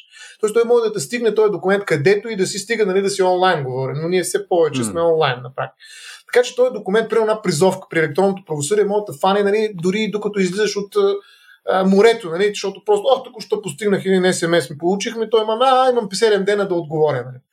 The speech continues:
Speaker 1: А, край! Няма, няма хъка-мъка. А почва да тече срок, защото документа стигна при тебе. Тоест,
Speaker 2: И е връчен,
Speaker 1: той
Speaker 2: да.
Speaker 1: Да, той те стига където и да си. Нещо повече, той може да ти излиза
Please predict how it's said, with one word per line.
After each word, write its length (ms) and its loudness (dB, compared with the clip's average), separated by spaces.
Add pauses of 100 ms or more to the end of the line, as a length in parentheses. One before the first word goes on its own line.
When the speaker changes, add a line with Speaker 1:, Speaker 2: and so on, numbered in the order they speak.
(420)
Speaker 1:
А, 360 2 (300)
край! 420 4 (140)
Няма, 240 2 (200)
няма 300 2
хъка-мъка. 540 -2 (260)
А 100 -4
почва 280 4
да 60 -4
тече 220 -4
срок, 240 0
защото 260 -2
документа 460 0
стигна 320 0
при 140 -6
тебе. 240 2
Тоест, 240 0 (260)
Speaker 2:
И 80 -4
е 40 -4
връчен, 440 2
Speaker 1:
той 100 -10
Speaker 2:
да. 100 -18 (300)
Speaker 1:
Да, 340 2
той 200 0
те 100 -6
стига 360 0 (400)
където 400 2
и 100 -4
да 120 0
си. 380 -4
Нещо 240 -2
повече, 300 2
той 100 0
може 220 2
да 60 -2
ти 80 -10
излиза 600 0